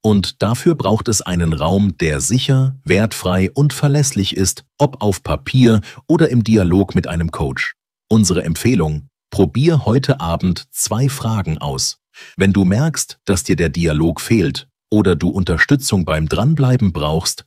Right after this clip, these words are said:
kannst du Nordstern eine Woche kostenlos testen, ohne Druck,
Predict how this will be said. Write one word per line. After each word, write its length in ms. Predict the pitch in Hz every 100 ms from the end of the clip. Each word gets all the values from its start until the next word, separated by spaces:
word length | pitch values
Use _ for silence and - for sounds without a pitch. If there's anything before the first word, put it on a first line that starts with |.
| _
kannst 360 | - 135 135 104
du 60 |
Nordstern 600 | 82 82 110 - 101 87
eine 340 | 87 117 139 110
Woche 220 | 104 104
kostenlos 680 | - 95 - - 80 85 -
testen, 500 | 82 76 - 76 69 - - _ -
ohne 260 | 147 156
Druck, 380 | 135 80 78 -